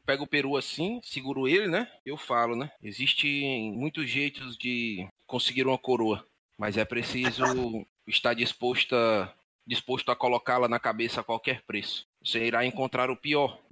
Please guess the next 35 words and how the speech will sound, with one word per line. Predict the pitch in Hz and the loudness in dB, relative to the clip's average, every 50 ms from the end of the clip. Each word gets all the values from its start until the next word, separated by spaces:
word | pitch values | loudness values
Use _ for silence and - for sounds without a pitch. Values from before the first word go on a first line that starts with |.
| - _ _ - | -20 _ _ -8
em | - 120 | -6 -6
cada | 113 - 120 123 131 131 | 0 0 0 2 2 0
lugar | 135 127 120 123 117 - 160 | -2 0 2 2 2 2 0
quando | - 110 104 107 | -4 -6 -8 -6
colocar | - 107 107 104 - 110 101 | -4 -4 -4 -2 0 0 -2
isso | 101 - - 104 | -2 -2 -4 -6
na | 98 98 | -6 -4
cabeça. | - 98 92 92 90 - - _ _ - | -4 -4 -6 -6 -10 -12 -12 _ _ -10
Você | 107 - - 110 | -6 -4 -2 -2
encontrará | 107 - 120 120 - 123 120 117 120 120 120 117 117 - _ _ _ _ | -2 -2 -2 -2 0 2 2 4 4 4 4 2 0 -2 _ _ _ _
o | - 110 | -20 -16
pior | - 131 139 139 139 139 | -6 -2 0 2 2 2
de | 123 135 131 | 2 -2 -4
tudo | - - 151 165 156 143 - | -2 -2 -2 -2 -2 -2 -4
que | - 147 | -6 -4
esperam | 139 - - 143 139 139 139 | -4 -4 -2 0 0 2 2
de | 127 127 | 0 -2
você. | 123 131 127 123 - - 107 95 - - - 269 - - - _ - | -2 -2 -4 -4 -4 -6 -8 -8 -8 -8 -6 -4 -4 -4 -6 _ -14
E | 107 | -10
você | 113 123 117 - 135 - | -8 -6 -4 -2 -2 0
terá | - 131 123 123 - | 2 2 2 2 0
que | - 131 | 0 -4
tirar | - 135 123 127 | -2 2 2 4
ela | 127 123 123 | 2 2 2
do | 127 127 | 0 -2
lu-, | 127 127 - | -2 -4 -4
pior | - 123 131 147 143 | -2 0 0 0 2
lugar | 147 139 135 135 123 - | 0 0 2 0 0 0
possível, | - - - - _ _ - | -4 -12 -14 -14 _ _ -8
onde | 110 113 113 120 | -6 -4 -2 0
ninguém | 117 120 113 117 131 135 | 0 0 2 2 0 0
espera | - - - 131 127 123 | 0 -2 0 0 0 2
que | - 127 | 0 0
ela | 127 127 | 0 2
esteja. | - - - 98 90 87 | 0 0 0 -2 -6 -6